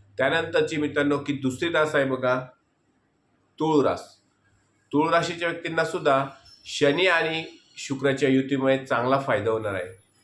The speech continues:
ज्यांची कामे अडलेली होती त्यांच्या कामात, त्यांना अडलेल्या कामात त्यांचं यश मिळणार आहे. त्याचबरोबर उत्पन्नाची साधनं वाढणार आहे, नोकरी नसणाऱ्यांना नोकरी प्राप्त होणार आहे. त्याचबरोबर वरिष्ठ तुमच्या कामावर खुश राहतील,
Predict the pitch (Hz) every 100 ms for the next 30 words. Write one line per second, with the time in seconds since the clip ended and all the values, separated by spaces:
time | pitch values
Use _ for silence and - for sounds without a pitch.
0 | _ 113 110 143 135 127 127 117 113 120
1 | 127 123 113 113 110 120 113 117 135 135
2 | 127 117 117 - - 113 117 113 95 113
3 | 123 131 131 110 104 117 110 117 120 -
4 | 113 113 113 107 104 - _ _ 123 131
5 | 131 131 127 131 131 - 127 123 123 -
6 | 123 120 110 127 135 117 107 107 107 107
7 | - _ _ - 113 117 147 151 139 135
8 | 135 131 127 127 131 139 - 107 104 -
9 | 139 143 131 127 127 113 110 107 101 104
10 | - - - 127 131 127 120 117 117 117
11 | 117 120 151 147 135 139 131 113 117 120
12 | 117 120 104 117 107 117 113